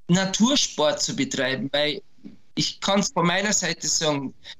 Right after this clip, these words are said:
wenn man Extremsport in der Natur beschreibt, äh, besch-, äh, ähm, durchführt, ist man so nah an der Natur, dass man ganz genau weiß, dann,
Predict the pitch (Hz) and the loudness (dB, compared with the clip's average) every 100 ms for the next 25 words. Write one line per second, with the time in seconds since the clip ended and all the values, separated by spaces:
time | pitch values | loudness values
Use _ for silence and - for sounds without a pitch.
0 | - 151 190 185 175 185 170 - 165 214 | -10 -2 2 2 0 -2 -2 -2 -2 0
1 | 254 - 180 - - 202 196 160 151 - | 0 0 0 0 2 2 2 0 -4 -4
2 | 202 170 - 147 170 175 - 156 139 - | -2 0 0 0 0 -2 0 0 0 0
3 | 147 - - - - - - 143 139 139 | -2 -2 -10 -20 -20 -10 0 2 4 2
4 | - 135 - 135 - - - - - - | 0 -4 -4 -6 -6 -14 -20 -20 -20 -16
5 | - - - - - 147 175 220 240 - | -14 -14 -16 -16 -8 -4 2 2 2 -2
6 | 165 185 196 - - - - - 196 185 | 0 0 0 -6 -14 -4 -2 0 2 2
7 | - - 262 240 208 220 233 175 175 156 | 4 2 6 6 6 4 2 2 2 4
8 | 151 147 - - 180 170 - - - - | 2 0 -6 -6 -2 -2 -4 -18 -20 -12
9 | - 156 175 160 185 - 180 165 151 151 | -4 0 2 2 0 0 0 2 2 4
10 | 151 160 - - - 156 160 - - | 4 4 2 0 -2 0 2 0 -6